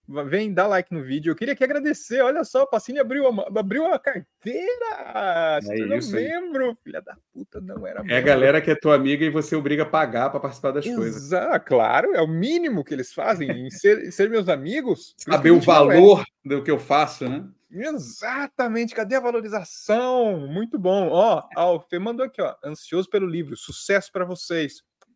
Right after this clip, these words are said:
Speaker 1: Sucesso pra você também, velho. Eu vi o cara de sucesso, cara. Ele lança curso e, é, arrebenta o mercado inteiro, o LinkedIn cai. O cara é foda. E tem que, e,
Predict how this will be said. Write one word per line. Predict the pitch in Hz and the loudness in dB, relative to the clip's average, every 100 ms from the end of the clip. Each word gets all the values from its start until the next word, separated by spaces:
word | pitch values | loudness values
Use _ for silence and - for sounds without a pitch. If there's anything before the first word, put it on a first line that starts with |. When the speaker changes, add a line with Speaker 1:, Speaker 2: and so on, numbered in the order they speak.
| _ | _
Speaker 1:
Sucesso | _ - 294 | _ -4 -4
pra | 294 262 | -2 -4
você | 208 240 | -4 -6
também, | 185 165 175 | -6 -6 -8
velho. | - | -6
Eu | 415 415 | -6 -4
vi | 302 | -2
o | 370 | -2
cara | - 180 156 | 0 0 0
de | 131 | -6
sucesso, | - - - - - | -16 -10 -8 -10 -14
cara. | - - - | -16 -16 -16
Ele | 85 214 | -14 -6
lança | 220 226 185 | -4 -2 -4
curso | - - 185 214 - 208 165 | -6 -6 -6 -6 -8 -6 -6
e, | 151 156 117 | -6 -8 -8
é, | 113 - | -8 -6
arrebenta | 170 165 120 165 165 | -4 -4 0 -2 0
o | 147 | -6
mercado | 131 139 123 | -2 -2 -4
inteiro, | 113 143 139 123 | -8 -4 -2 -2
o | 127 | -4
LinkedIn | 143 156 127 143 | -6 -6 -8 -10
cai. | - - 143 147 120 | -2 4 6 6 2
O | - _ _ _ _ - | -4 _ _ _ _ -4
cara | 208 | 0
é | 185 | 0
foda. | - 127 - - _ _ _ - | 0 -2 -2 -14 _ _ _ -20
E | 277 226 240 233 | -10 -4 -4 -2
tem | - 302 285 | 2 2 2
que, | 247 | -6
e, | - 226 220 226 | -6 -4 -2 -4